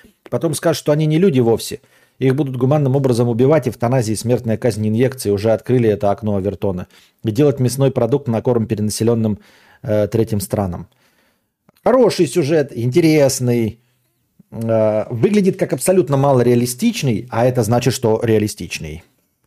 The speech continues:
Чем, э, чем вот, вот В Б М пишет, давайте смотреть, прочитаем. «Я считаю, что скоро будет узаконенный каннибализм.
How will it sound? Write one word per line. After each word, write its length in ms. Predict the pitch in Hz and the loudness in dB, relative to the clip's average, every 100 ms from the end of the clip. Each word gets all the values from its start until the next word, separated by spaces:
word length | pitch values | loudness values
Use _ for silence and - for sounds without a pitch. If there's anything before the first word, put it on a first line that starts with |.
| _ - | _ 0
Чем, 300 | 190 185 165 | 2 2 2
э, 400 | 143 143 143 127 | 2 2 0 -2
чем 220 | - 175 | -2 0
вот, 140 | 170 | 0
вот 180 | 165 - | 0 -2
В 200 | 127 156 | 0 0
Б 160 | 131 165 | 2 2
М 140 | 127 104 | 2 0
пишет, 240 | 107 95 | -4 -2
давайте 280 | 117 131 - | 0 0 0
смотреть, 260 | 110 101 | -6 -6
прочитаем. 520 | - 95 - 95 82 - _ - | -8 -10 -8 -8 -8 -12 _ -8
«Я 180 | 117 175 | -2 -2
считаю, 300 | - 104 156 | -2 -2 -2
что 180 | - 110 | -2 -6
скоро 260 | - 160 110 | -2 0 2
будет 240 | 139 120 | -2 -2
узаконенный 480 | 104 113 135 120 110 | -4 -2 0 0 -2
каннибализм. 680 | 113 107 110 110 95 85 | -2 0 0 0 -2 -8